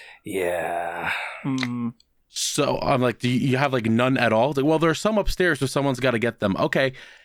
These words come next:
Speaker 3: if they're just upstairs and it doesn't take that long 'cause this theater is not that big, I can wait.
Speaker 2: Uh-huh.
Speaker 3: Twenty minutes pass.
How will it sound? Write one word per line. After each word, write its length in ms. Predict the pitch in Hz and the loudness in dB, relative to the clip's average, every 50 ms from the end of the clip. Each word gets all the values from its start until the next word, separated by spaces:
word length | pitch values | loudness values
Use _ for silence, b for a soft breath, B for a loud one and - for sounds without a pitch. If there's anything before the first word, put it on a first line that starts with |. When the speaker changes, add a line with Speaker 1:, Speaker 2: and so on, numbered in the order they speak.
| B B - | B B -4
Speaker 3:
if 120 | 135 120 | -2 0
they're 140 | 135 139 127 | 0 0 2
just 300 | - 160 165 160 - - - - - | 2 0 0 0 -4 -10 -18 -4 -2
upstairs 880 | 165 170 - - - - - - 180 185 170 135 123 123 131 - - - | -2 -2 0 -4 -6 -4 0 2 2 4 4 4 2 2 0 -2 -4 -4
and 140 | - 127 120 | -2 0 0
it 80 | 120 107 | 0 0
doesn't 280 | 123 135 135 143 143 | 0 0 0 0 0
take 220 | 131 156 151 127 123 | 0 0 -2 0 0
that 180 | 139 139 - | -2 -2 0
long 260 | 131 143 156 151 131 113 | 0 2 2 2 2 2
'cause 180 | - 117 101 | 0 -2 0
this 120 | 117 120 - | -2 -2 0
theater 240 | - 147 139 135 | 0 0 2 2
is 120 | 123 - 120 | 0 0 0
not 260 | 104 107 104 - - | 0 0 0 0 -2
that 220 | - 135 - - 123 | -2 -2 -2 -2 -2
big, 340 | 151 165 147 120 117 110 B B B B B B B B - - | 0 2 2 0 -2 -4 B B B B B B B B -8 -4
I 100 | - 135 | -4 -2
can 220 | 131 - 156 139 117 | 0 0 0 2 2
wait. 280 | 107 98 90 - - - - - - - _ _ _ _ | 2 2 2 0 -4 -10 -18 -20 -20 -20 _ _ _ _
Speaker 2:
Uh-huh. 520 | - 156 160 - - 165 127 123 117 120 - - _ _ | 0 0 0 0 0 2 2 4 2 2 0 -4 _ _
Speaker 3:
Twenty 460 | - - - 139 131 123 - - 113 101 | -4 -2 0 0 0 0 0 2 2 2
minutes 360 | 92 92 90 90 87 - - | 4 2 2 0 0 -2 -2
pass. 500 | - 98 90 85 87 - - - - | 0 0 0 0 -2 -6 -8 -10 -10